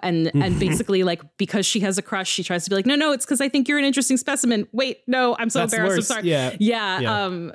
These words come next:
Speaker 1: <laughs> and, like, is very embarrassed.
Speaker 2: Okay, cool. Yeah, I did get that after Noveria, which is
Speaker 1: Okay.
Speaker 2: good.
Speaker 1: Yeah. And
Speaker 2: Uh,
Speaker 1: did you get the part about Asari culture?
Speaker 2: I did. Yeah. Very interesting stuff.
Speaker 1: Really
Speaker 2: I mean,
Speaker 1: interesting. Yeah.
Speaker 2: they live for a thousand years and then they,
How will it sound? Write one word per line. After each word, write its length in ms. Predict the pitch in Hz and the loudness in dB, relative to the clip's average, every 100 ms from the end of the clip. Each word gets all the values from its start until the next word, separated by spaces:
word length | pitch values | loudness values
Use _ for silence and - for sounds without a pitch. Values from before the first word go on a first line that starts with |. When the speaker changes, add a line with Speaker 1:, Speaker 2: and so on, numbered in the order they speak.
| - | -6
Speaker 1:
<laughs> 500 | 226 - - 247 - | -6 -10 -12 -10 -6
and, 300 | 233 302 202 208 | -4 -2 -2 -2
like, 300 | 190 175 - | 0 0 -2
is 140 | 185 170 | -4 -2
very 440 | 170 180 170 160 | 0 2 2 2
embarrassed. 640 | 156 151 147 143 147 - - 151 | 0 0 0 -2 -4 -12 -6 -2
Speaker 2:
Okay, 200 | 139 113 | -2 0
cool. 180 | 117 87 | -2 0
Yeah, 180 | 107 110 | -2 -2
I 40 | |
did 180 | 131 113 | -2 -2
get 100 | 113 | -2
that 140 | 104 | -2
after 240 | 98 - 104 | -4 -4 -4
Noveria, 340 | 87 82 78 - | -4 -6 -8 -4
which 180 | 202 190 | -4 -2
is 60 | |
Speaker 1:
Okay. 380 | 175 143 110 190 - | -4 -4 -6 -10 -10
Speaker 2:
good. 100 | 196 | -6
Speaker 1:
Yeah. 400 | 190 160 151 151 - | -4 -4 -6 -6 -4
And 140 | 208 | 0
Speaker 2:
Uh, 20 | |
Speaker 1:
did 160 | 202 185 | 0 2
you 280 | 202 202 196 | 2 2 2
get 180 | 190 220 | -2 -6
the 60 | |
part 200 | - 185 | -4 -4
about 180 | 185 175 | -2 -4
Asari 420 | 165 - 165 160 - | -4 -4 -2 -2 -4
culture? 600 | 156 151 - - - 214 - | -8 -8 -10 -10 -12 -14 -2
Speaker 2:
I 100 | 135 | -2
did. 420 | 113 127 120 - - | 2 0 0 -4 -2
Yeah. 360 | 131 110 76 - | 0 0 -4 -8
Very 360 | 123 147 208 160 | -4 0 0 0
interesting 340 | 143 - 113 | 0 -2 -4
stuff. 240 | - 107 156 | -4 -2 -2
Speaker 1:
Really 200 | 151 139 | 0 0
Speaker 2:
I 20 | |
mean, 200 | 131 123 | 2 2
Speaker 1:
interesting. 400 | 117 104 - - - | -2 -4 -12 -20 -20
Yeah. 160 | 104 - 123 | -20 -16 -2
Speaker 2:
they 140 | 135 | 2
live 180 | 135 127 | 2 2
for 100 | 143 | 0
a 40 | |
thousand 340 | 131 131 127 131 | 0 0 2 2
years 380 | 127 123 120 107 | 2 2 0 -2
and 240 | 117 113 | -2 0
then 600 | 113 110 110 110 107 107 - | 2 2 2 2 0 -2 -4
they, 640 | 107 110 104 104 101 | -2 0 0 0 -2